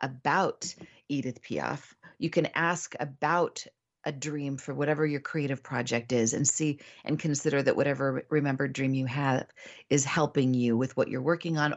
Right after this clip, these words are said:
or borrow a dream from somebody else. If you heard about somebody else's incredible flying dream, or Nancy's Jesus dream, or my five times more dream, or Joan's Ferlinghetti dream,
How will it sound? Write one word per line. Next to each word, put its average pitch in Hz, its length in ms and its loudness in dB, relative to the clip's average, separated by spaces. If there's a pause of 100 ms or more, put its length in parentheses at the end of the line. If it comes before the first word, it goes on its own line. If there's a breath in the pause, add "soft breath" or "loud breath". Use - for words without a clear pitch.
or 180 440 4 (360 loud breath)
borrow 180 320 4
a 208 80 -2
dream 156 320 -2
from 151 200 -6
somebody 151 460 2
else. 156 320 2
If 160 80 -10
you 143 100 -4
heard 180 200 -2
about 170 220 0
somebody 156 340 -2
else's 160 340 -4
incredible 139 520 -6
flying 139 440 -2
dream, 139 360 -2 (280 loud breath)
or 151 100 2
Nancy's 156 520 2
Jesus 139 440 -2
dream, 143 280 0
or 139 80 0
my 147 180 4
five 151 300 0
times 147 280 -4
more 143 200 -4
dream, 143 340 -4 (300 loud breath)
or 160 140 4
Joan's 151 500 4 (120)
Ferlinghetti 160 680 2 (320 loud breath)
dream, 147 520 -2